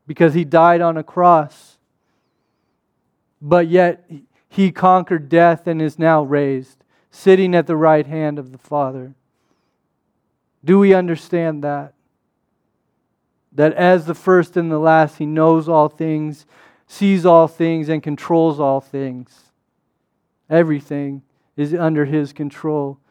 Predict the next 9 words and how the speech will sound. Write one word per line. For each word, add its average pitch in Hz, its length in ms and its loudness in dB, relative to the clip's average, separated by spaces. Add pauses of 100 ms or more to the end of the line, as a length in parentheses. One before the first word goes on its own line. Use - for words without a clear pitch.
(1120)
As 175 260 0
the 185 100 -6
one 180 320 2
who 170 220 0
has 160 340 0
died 156 680 2 (420)
and 156 240 -4
been 160 220 0
risen, 151 680 -2